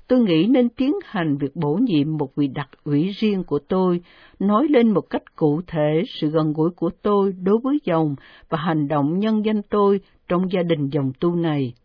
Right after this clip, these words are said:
Hiền đệ đáng kính và quý mến, biết rõ khả năng và kinh nghiệm của hiền đệ trong lĩnh vực giáo luật và giáo hội được phong phú thêm nhờ tinh thần phục vụ, nhạy cảm về mục vụ và cảm thức về đời tu.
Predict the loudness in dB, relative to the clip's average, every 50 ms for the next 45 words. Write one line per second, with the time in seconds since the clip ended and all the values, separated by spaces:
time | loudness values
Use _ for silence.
0 | _ _ _ _ _ _ _ _ _ _ _ -20 _ _ _ _ _ -4 0 0
1 | 2 2 0 -2 -2 -4 -2 -2 -2 0 0 -2 0 _ 0 0 0 -2 -4 -6
2 | _ -6 -6 -6 -2 -2 0 2 2 2 2 0 0 0 0 0 -2 -2 -4 _
3 | -20 -20 -20 -6 -6 -6 -4 -2 -2 -2 -2 -2 -6 -6 -8 -6 -4 -2 -2 -2
4 | -2 -2 -2 -2 -4 -6 -8 _ -2 0 0 0 0 0 -2 -2 -2 -4 -4 -4
5 | -4 -2 -2 -2 -2 -2 -4 -4 -4 -2 -2 -4 -4 -4 -4 -4 -2 -2 -2 -2
6 | -2 -2 -2 -4 -4 _ -6 -4 -4 -2 -2 2 2 0 0 0 _ _ -6 -6
7 | -4 -4 -4 -4 -4 -6 -4 -4 -2 0 0 0 -2 -6 -10 -20 -20 -20 -20 -16
8 | -4 -2 -2 -2 -2 _ -4 -4 -2 -2 -2 -4 -4 -2 -2 -2 -2 -2 -4 -4
9 | -2 2 2 2 2 2 0 0 0 0 0 0 0 0 0 0 -2 -2 -2 -2
10 | -2 -4 -6 -8 -8 -8 -6 -2 0 2 4 4 2 0 -2 -6 -12 -20 -20 _
11 | _ -2 0 2 2 0 -2 -4 _ -4 -4 -2 -2 -2 -2 -2 -2 -2 0 0
12 | -4 -4 _ -6 -2 0 0 0 0 -2 -4 -8 -10 -10 -10 -8 -6 -6 -6 -6
13 | -4 -6 -6 -6 _ _ _ -2 0 0 0 0 -2 -4 -6 _ 0 0 2 2
14 | 0